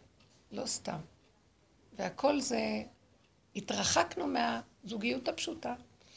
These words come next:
חיבור של אדם עם עצמו. אם הוא מחובר נכון עם החלקים שבו,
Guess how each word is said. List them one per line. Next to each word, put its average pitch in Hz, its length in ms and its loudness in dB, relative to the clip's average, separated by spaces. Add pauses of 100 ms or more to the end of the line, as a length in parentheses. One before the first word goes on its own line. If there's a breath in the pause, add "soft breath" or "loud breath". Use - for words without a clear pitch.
(160 soft breath)
חיבור 240 340 0
של 208 240 4
אדם 196 400 2 (100)
עם 208 160 0
עצמו. 175 440 4 (240)
אם 285 80 -2
הוא 262 100 0
מחובר 208 420 4
נכון 190 380 2
עם 175 100 2
החלקים 165 520 0
שבו, - 300 2